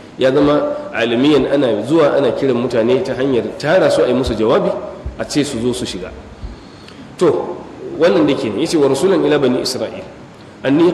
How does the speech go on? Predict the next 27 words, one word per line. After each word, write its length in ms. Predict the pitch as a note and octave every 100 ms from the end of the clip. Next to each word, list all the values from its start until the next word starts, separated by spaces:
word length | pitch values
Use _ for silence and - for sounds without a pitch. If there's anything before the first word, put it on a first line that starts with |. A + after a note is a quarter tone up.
| F3+
qad 160 | E3+ D3
ji'tukum 560 | C#3 - - G3 F3+ D3
bi 140 | C#3
ayatin 400 | D3+ D#3+ - C3
min 160 | B2 A#2+
rabbikum." 400 | G#2+ A#2 - - - - - - - - - - - - - -
Zai 300 | A#2 C3+ F#3+ F3+
ce 180 | E3 D3
musu, 300 | B2 - F#2+ - -
"Ni 400 | C3 G3+ G#3 G3+
na 160 | F#3+
zo 160 | F#3+ F#3+
muku 240 | F#3+ F#3+ D3+
da 120 | C3
wata 320 | C#3 C3+ D3
aya, 480 | E3 D#3 C3 - -
wata 240 | D3+ D#3+ B2
alama 360 | C3 D3 C3+
min 100 | B2 C#3
rabbikum 400 | B2 C3+ C3+ A#2
daga 140 | A2
Ubangijinku, 680 | A2 A#2+ C3+ C3 A2+ - F#3+ - - - -
mecece? 580 | A#2+ G#2+ - C#3 B2+ A2 - - - - - -
Anni, 560 | C#3 C#3 F3+ G#3 G3+ - - - -
cewa 360 | - E3+ A2 A2
ni, 200 | B2+ B2+ - - - - - -
akhluqu, 640 | G#3+ G#3+ - D3 D#3+ -